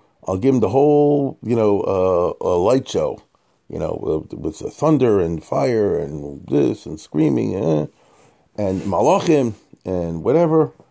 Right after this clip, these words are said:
and Ula, you know, Halavai, maybe it'll work. And it didn't, it did, as I pointed out in the past, I think last year. It's very problematic what happened on Shavuos.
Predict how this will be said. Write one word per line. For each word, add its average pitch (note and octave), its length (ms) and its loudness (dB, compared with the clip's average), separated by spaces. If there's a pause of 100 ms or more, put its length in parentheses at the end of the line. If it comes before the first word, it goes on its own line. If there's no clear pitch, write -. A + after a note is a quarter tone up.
(280)
and G2+ 260 -2
Ula, D3+ 460 4
you F#2+ 140 -2
know, F#2 80 -2
Halavai, C#3 760 0
maybe A2+ 380 0
it'll F#2+ 160 2
work. F2+ 320 0 (960)
And C#3+ 80 0
it B2 140 -4
didn't, E3+ 220 4
it E3 100 2
did, F#3 320 2 (360)
as A2+ 180 -2
I G#2 120 2
pointed B2+ 340 0
out G#2 280 -2 (280)
in F2 120 -6
the D#2 80 -8
past, G#2+ 340 -4
I - 60 -8
think - 180 -10
last - 300 -8
year. A2 260 -4 (1300)
It's G2+ 160 -6
very B2+ 240 2
problematic G3 580 0
what E3+ 100 2
happened D#3 220 0
on C#3+ 120 0
Shavuos. - 440 -6